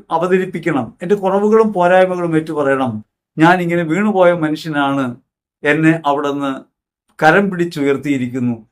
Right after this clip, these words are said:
എന്നത് എന്റെ ചുറ്റുപാടുകളിൽ പറയണം എന്നാണ് എന്റെ ആഗ്രഹം. അവിടെ നിന്നാണ് വീണ്ടും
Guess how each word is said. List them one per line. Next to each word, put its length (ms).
എന്നത് 540
എന്റെ 160
ചുറ്റുപാടുകളിൽ 840
പറയണം 420
എന്നാണ് 280
എന്റെ 120
ആഗ്രഹം. 300
അവിടെ 180
നിന്നാണ് 360
വീണ്ടും 560